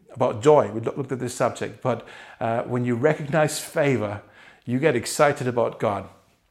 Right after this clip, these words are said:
How God has provided for you, that is his favor.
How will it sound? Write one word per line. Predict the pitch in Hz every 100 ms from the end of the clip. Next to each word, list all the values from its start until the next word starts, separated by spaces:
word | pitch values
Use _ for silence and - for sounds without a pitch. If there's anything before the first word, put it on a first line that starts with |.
| _ - - -
How | - 123
God | 113 135 139
has | 127 117
provided | - 127 113 131 151 151
for | - 160
you, | 147 120 98 104 - _ - - - _
that | 110 117 -
is | 117 110
his | 110 -
favor. | - 113 110 107